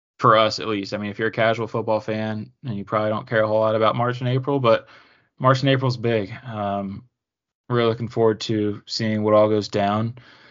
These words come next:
um, especially N F L, like I said. Uh, but yeah, we got a lot, I got a lot coming up, a lot that's already happened, but we will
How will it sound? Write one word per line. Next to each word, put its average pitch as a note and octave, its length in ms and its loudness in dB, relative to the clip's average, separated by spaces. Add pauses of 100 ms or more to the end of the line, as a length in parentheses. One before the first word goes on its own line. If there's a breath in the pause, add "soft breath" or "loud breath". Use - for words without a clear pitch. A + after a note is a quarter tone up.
(200 loud breath)
um, G2 360 2
especially G#2 440 0
N G2+ 100 0
F G2+ 160 -2
L, G#2 380 4
like G#2+ 160 0
I G2+ 60 0
said. G#2 520 -4
Uh, F#2+ 500 -4 (1300)
but B2 80 4
yeah, G2+ 120 4
we G#2 100 0
got A#2 120 6
a - 20 6
lot, - 480 4
I C#3 80 -2
got C3+ 200 6
a - 20 8
lot D3 220 8
coming C3+ 220 -2
up, B2+ 200 -2
a B2 60 -8
lot A2+ 200 0
that's B2+ 160 -10
already A2 180 0
happened, G#2+ 600 -8 (140)
but A2+ 380 -12 (880 soft breath)
we C#3+ 80 2
will D#3 340 4